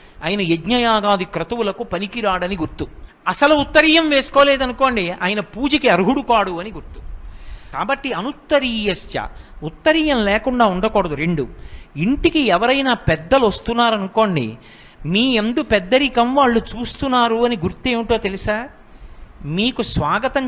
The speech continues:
చెప్పడానికి బయటికి వచ్చిన ఇంటి యజమాని యొక్క ఎడమ భుజం మీద ఉత్తరీయం ఉన్నదా లేదా అన్నది చూసుకోవాలి. నేను ఎవరింటికైనా వెళ్ళాననుకోండి, ఆయన ఎడం భుజం మీద ఉత్తరీయం వేసుకుని ఎదురొచ్చి స్వాగతం పలికాడు అనుకోండి,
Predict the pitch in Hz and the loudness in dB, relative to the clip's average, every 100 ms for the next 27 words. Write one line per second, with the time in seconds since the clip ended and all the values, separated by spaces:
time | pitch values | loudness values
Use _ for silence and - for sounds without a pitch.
0 | 233 220 214 202 202 196 233 160 156 240 | -2 -2 0 0 0 -2 -8 -2 -2 0
1 | 262 226 208 - 208 190 180 208 220 160 | -4 -4 -4 -4 -4 -2 -4 -6 -4 -2
2 | 151 214 214 202 196 180 170 214 196 147 | 2 2 2 0 -2 -2 -4 -4 -2 -2
3 | 185 220 185 185 180 170 156 202 175 - | 0 0 0 0 -2 -2 -4 -4 -6 -4
4 | 208 185 165 170 220 165 156 147 170 214 | -4 -4 -4 -4 -4 -4 -4 -2 -2 -2
5 | 147 143 147 143 135 135 165 240 156 - | -4 -2 0 0 -2 -4 -6 -6 -8 -8
6 | 156 107 - - - - - - - - | -10 -10 -12 -14 -16 -18 -18 -18 -14 -14
7 | - 156 202 214 165 185 285 - - - | -10 -2 0 0 -2 -6 -8 -14 -20 -12
8 | 143 165 233 226 220 214 214 233 233 185 | -4 -2 -2 -6 -6 -4 -4 -2 -2 -2
9 | 202 214 190 180 208 190 135 113 113 - | -2 -4 -6 -4 -4 -2 -4 -8 -12 -18
10 | - - - - - - - - - 156 | -20 -16 -16 -16 -16 -18 -18 -18 -14 -8
11 | 185 165 147 190 240 240 254 254 247 233 | -6 -2 2 4 2 2 2 2 -2 -2
12 | 175 - 233 254 262 240 214 202 - 233 | -6 -2 -2 0 0 2 2 2 0 0
13 | 175 180 254 - - 240 - 175 208 233 | 2 4 4 2 -2 -4 -2 0 0 0
14 | 247 196 180 226 214 175 170 214 185 120 | 0 0 -2 -2 -2 -4 -2 0 0 -4